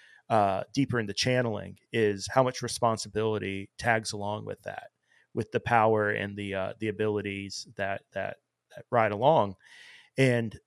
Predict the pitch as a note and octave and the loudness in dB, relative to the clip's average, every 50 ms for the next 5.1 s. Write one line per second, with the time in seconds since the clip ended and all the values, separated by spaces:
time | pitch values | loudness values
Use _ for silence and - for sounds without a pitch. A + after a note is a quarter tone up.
0 | _ _ _ C3+ C#3 F3 G3+ G#3 - - - - - - - B2 D3+ F#3+ A3+ F#3+ | _ _ _ 4 6 6 6 4 0 -2 -2 -2 -2 2 4 6 6 6 4 2
1 | - - - - - _ _ _ _ - D#3 C#3+ D#3+ D#3 E3+ E3 E3+ F3+ E3 D#3+ | -2 -8 -16 -20 -20 _ _ _ _ 4 4 6 6 4 2 2 0 2 2 0
2 | D#3+ D#3 - D3 D#3 F3+ F3+ - F3 - - - C3 B2 A#2 A2+ G#2+ G2+ G2 - | 0 2 2 2 2 2 0 -2 -2 -2 0 0 2 2 2 2 0 -2 -6 -10
3 | _ _ _ - _ - C3+ - - C#3+ C3+ B2+ B2 - - B2+ A2+ A2 A2 G2 | _ _ _ -16 _ -4 0 6 8 8 8 8 6 2 2 2 2 2 0 0
4 | A2 A2+ G#2+ G2 F#2 F#2 F#2 F#2+ G#2 A2+ A2+ A#2 A#2+ A#2 - - B2+ B2 B2 A#2+ | 0 -2 -2 -2 -4 -6 -6 -4 -2 0 4 4 4 4 2 4 4 6 6 6
5 | A#2+ | 4